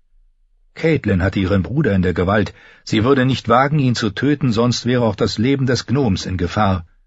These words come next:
Von draußen vor seiner Zelle war das Rasseln eiserner Ketten zu hören. Als die Tür sich knarrend öffnete, legte Ned eine Hand an die feuchte Wand und schob sich zum Licht.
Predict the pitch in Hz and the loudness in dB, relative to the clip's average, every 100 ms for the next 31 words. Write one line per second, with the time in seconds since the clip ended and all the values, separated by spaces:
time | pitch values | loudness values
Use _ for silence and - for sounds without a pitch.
0 | _ _ _ _ _ _ _ _ _ _ | _ _ _ _ _ _ _ _ _ _
1 | _ _ _ - 80 82 90 92 117 - | _ _ _ -10 -6 -4 -2 -2 -6 -2
2 | 95 90 82 80 - 104 101 90 85 - | -2 0 -2 -4 -4 -2 -2 -2 -4 -6
3 | - 95 - 101 98 - 95 87 90 92 | -6 -6 -4 -6 -6 -4 -4 -2 -4 -6
4 | - 120 - 82 82 78 87 80 82 - | -10 -12 -10 -12 -12 -6 -4 -2 -4 -6
5 | _ _ _ _ _ _ - 95 85 - | _ _ _ _ _ _ -8 -4 -4 -4
6 | 87 - 113 110 92 - - 101 92 98 | -6 -4 -2 -2 -2 -6 -4 -2 0 -2
7 | 90 - 101 - 98 110 101 - _ _ | -4 -4 -6 -4 -4 -2 -4 -6 _ _
8 | _ _ _ 104 95 92 87 87 101 101 | _ _ _ -8 -8 -4 -2 0 0 0
9 | 98 92 104 113 113 107 90 - 104 - | -2 0 0 0 -2 -6 -10 -8 -10 -6
10 | 101 92 104 104 - _ _ _ - 92 | -6 -2 -2 -2 -8 _ _ _ -6 -4
11 | - 117 101 - 101 - 98 98 101 - | -2 -2 -2 -4 -6 -6 -4 -4 -4 -8
12 | - | -20